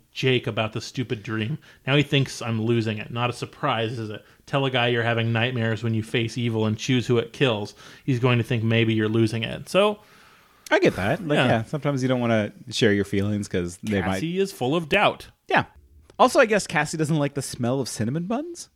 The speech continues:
Speaker 1: Yeah, what the fuck? She's weird.
Speaker 2: Yeah, like, Cassie's just mentioning all the things in the mall, and she hates it. 'Cause I,
Speaker 1: Yeah.
Speaker 2: I guess, like, they went full, like, Cassie hates civilization in this
Speaker 1: Yeah,
Speaker 2: one.
Speaker 1: they really did.
Speaker 2: Um, so she doesn't find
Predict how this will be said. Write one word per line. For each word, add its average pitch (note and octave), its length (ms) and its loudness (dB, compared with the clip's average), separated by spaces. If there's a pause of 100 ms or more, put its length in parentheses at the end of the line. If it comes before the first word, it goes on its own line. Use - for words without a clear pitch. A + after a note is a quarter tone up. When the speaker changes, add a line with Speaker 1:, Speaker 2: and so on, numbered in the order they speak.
(320)
Speaker 1:
Yeah, - 120 -20
what E3 140 -18
the E3+ 80 -16
fuck? - 400 -14
She's F3 240 -18
weird. D#3 380 -8 (160)
Speaker 2:
Yeah, D3+ 500 6
like, D#3+ 380 0
Cassie's F#3 380 4
just D#3+ 160 -4
mentioning C3+ 360 -2
all A#2+ 120 -2
the A2 40 -16
things B2 220 -2
in A#2 80 -4
the A2 80 -2
mall, G2+ 320 -2
and G#2+ 80 -6
she G#2+ 140 -8
hates A2+ 280 -2
it. B2+ 180 -4 (380)
'Cause D#3+ 220 4
I, D#3+ 120 4
Speaker 1:
Yeah. F3+ 120 2
Speaker 2:
I F3 80 6
guess, G3 200 4
like, F#3+ 140 4
they E3+ 100 4
went D3 240 2
full, C3+ 220 2
like, A#2+ 300 2
Cassie B2 340 2
hates A#2+ 240 0
civilization A2+ 920 0
in D#3+ 80 -2
this D3+ 80 2
Speaker 1:
Yeah, C3 80 2 (140)
Speaker 2:
one. F3 60 -6
Speaker 1:
they C3 140 -4
really B2+ 320 -6
did. A2 300 -8 (180)
Speaker 2:
Um, A2+ 600 6 (640)
so A#2+ 480 6 (480)
she G#3 120 0
doesn't C4 220 2
find F#3+ 360 4